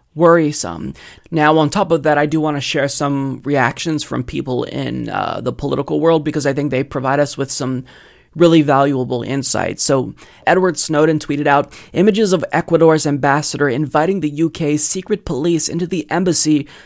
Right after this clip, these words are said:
to drag a publisher of, like it or not, award-winning journalism out of the building are going to end up in the history books. Assange's critics may cheer,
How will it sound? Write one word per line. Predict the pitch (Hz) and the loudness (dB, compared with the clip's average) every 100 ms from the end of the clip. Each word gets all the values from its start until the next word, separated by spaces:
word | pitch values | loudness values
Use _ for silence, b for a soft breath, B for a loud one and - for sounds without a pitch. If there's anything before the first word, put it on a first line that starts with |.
| B | B
to | 165 | -4
drag | 143 170 175 180 - | 0 2 4 2 0
a | 127 | -6
publisher | - - 190 151 - 156 147 - | -6 -2 0 0 0 -2 -2 2
of, | 156 160 - - | 2 2 -2 -8
like | 110 127 180 220 | 2 4 4 4
it | 214 | 4
or | 208 | 4
not, | 208 190 143 B B B | 6 4 2 B B B
award-winning | 156 151 175 208 196 196 190 190 | 2 6 8 8 6 0 0 -2
journalism | 156 175 175 151 147 156 - | 0 2 2 2 2 -2 2
out | 185 226 | 2 2
of | 208 | 0
the | |
building | 170 185 180 175 165 | 2 4 4 2 -4
are | - 165 | -4 -4
going | 160 185 196 | -2 -4 -4
to | 202 - | -6 -6
end | 175 165 | -2 -2
up | 160 - | -2 -4
in | 151 160 156 - - | -2 -2 -2 -6 -6
the | 147 | -6
history | - 180 - 120 120 | -2 -2 -2 -4 -10
books. | - - - - B B | -10 -8 -8 -10 B B
Assange's | - - 202 214 214 - | 0 4 4 4 0 2
critics | 233 208 - | 2 2 0
may | 165 190 | -4 -2
cheer, | 185 - 220 196 | -2 0 2 0